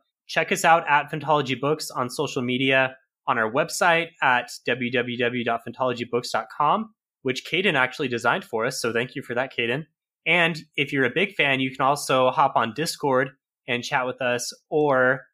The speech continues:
be a Patreon supporter. Check us out on Patreon. We have some tiers up, including the Lord Dragon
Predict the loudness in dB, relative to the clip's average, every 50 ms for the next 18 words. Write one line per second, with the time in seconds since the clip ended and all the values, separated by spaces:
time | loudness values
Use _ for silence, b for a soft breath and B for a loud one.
0 | _ _ _ _ -6 -2 -2 0 0 0 -2 -4 -2 -2 -2 -2 -2 -4 -8 -4
1 | -2 -2 -2 -2 -4 -6 _ _ _ _ _ _ -10 -8 -8 -8 -6 -2 -2 0
2 | 0 0 -2 -2 -6 -4 -2 -4 -4 -4 -4 -2 -2 -2 -2 -2 -10 -10 -10 -8
3 | -4 -2 -2 -2 0 2 2 2 0 -2 _ _ _ _ _ _ -12 -12 -10 -6
4 | -4 -4 -2 -2 -2 -2 -2 -4 -2 -2 0 0 0 -2 -2 -6 _ _ -12 -6
5 | -2 0 0 0 0 0 -2 -4 -4 -2 0 2 2 0 0 -2 -6 -6 -8 -14